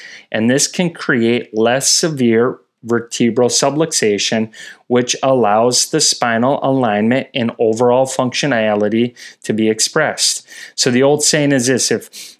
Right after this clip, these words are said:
everyone could see your spine like they see your smile, more people would be under regular chiropractic care. So chiropractic adjustments are for all ages and stages, including children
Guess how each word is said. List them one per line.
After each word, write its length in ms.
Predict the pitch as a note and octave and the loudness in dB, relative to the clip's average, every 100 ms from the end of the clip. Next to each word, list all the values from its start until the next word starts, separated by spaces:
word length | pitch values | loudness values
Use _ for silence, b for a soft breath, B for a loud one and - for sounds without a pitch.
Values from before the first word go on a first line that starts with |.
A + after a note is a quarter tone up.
| - | -4
everyone 380 | B2+ D3 E3 D#3+ | 0 2 2 0
could 200 | D#3+ C#3 | -2 0
see 420 | - - F3+ F3 | 0 2 2 2
your 180 | E3+ D#3+ | 2 2
spine 600 | - - D#3+ F3+ D#3+ C3+ | 0 0 0 2 2 2
like 200 | B2+ B2 | 0 0
they 160 | D3 C3 | 0 0
see 480 | - - D3+ D3+ D#3 | 0 0 2 0 2
your 200 | D#3 D3 | 2 2
smile, 640 | - - D#3 F3 C#3 A#2 | 0 0 0 0 2 2
more 240 | A2+ A#2 A#2+ | 2 0 -2
people 420 | - C3+ C#3+ C#3 | -2 -2 0 0
would 200 | C3+ A#2+ | 0 2
be 180 | C3+ C#3+ | 2 2
under 320 | D3 D3 D3+ B2 | 0 2 2 2
regular 480 | A2+ A2+ B2 C3+ | 2 2 2 2
chiropractic 800 | C3+ G#3 G#3 F3+ C3+ A#2+ - A#2+ | 0 0 0 0 -4 -2 -2 -4
care. 440 | - B2+ B2 B2 B B B B B | 0 2 2 0 B B B B B
So 220 | - - A2 | -4 -2 0
chiropractic 680 | C3+ C3 C3 C#3 - C#3+ C#3+ | 0 0 0 -2 0 -2 0
adjustments 580 | B2+ C3+ B2 C#3+ C3+ | 2 2 2 0 0
are 100 | C3+ | 0
for 300 | C3+ - B2+ | -2 -2 -2
all 300 | - B2 C3+ - | 2 2 0 0
ages 440 | C3+ C3+ C3 B2+ | 0 0 0 -2
and 260 | C3 B2 A#2+ | 0 0 0
stages, 1080 | - - - C3+ D3+ C#3+ A#2 A2+ A2+ - - | -2 -2 -2 0 0 0 2 2 2 -2 -2
including 760 | B2+ A2 - - D3+ D3 B2+ A#2+ | -4 -4 -6 0 2 4 2 0
children 760 | - - E3+ E3 A#2 G#2+ G#2+ | -4 -2 0 0 0 0 -2